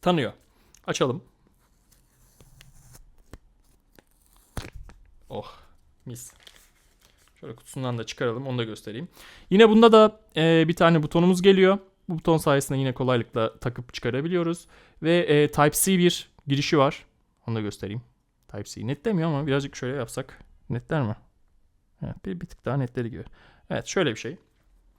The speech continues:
Ee, sonracığıma başka neyimiz çıkıyor? Onları da hemen bakalım.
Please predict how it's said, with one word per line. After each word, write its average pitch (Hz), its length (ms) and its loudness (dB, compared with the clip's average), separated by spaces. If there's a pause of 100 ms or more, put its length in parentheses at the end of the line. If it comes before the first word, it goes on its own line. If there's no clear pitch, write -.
(1400)
Ee, 143 600 -8
sonracığıma 202 600 -6
başka 175 300 -8
neyimiz 185 340 -6
çıkıyor? 165 260 -12
Onları 147 260 -10
da 139 60 -10
hemen 127 260 -12
bakalım. 151 340 -8